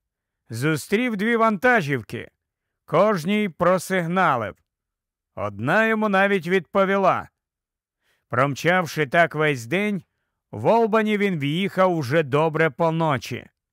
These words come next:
Самі вулиці були темними. Із будинків майже не світило.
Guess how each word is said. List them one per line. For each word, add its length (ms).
Самі 480
вулиці 600
були 300
темними. 600
Із 180
будинків 680
майже 460
не 140
світило. 720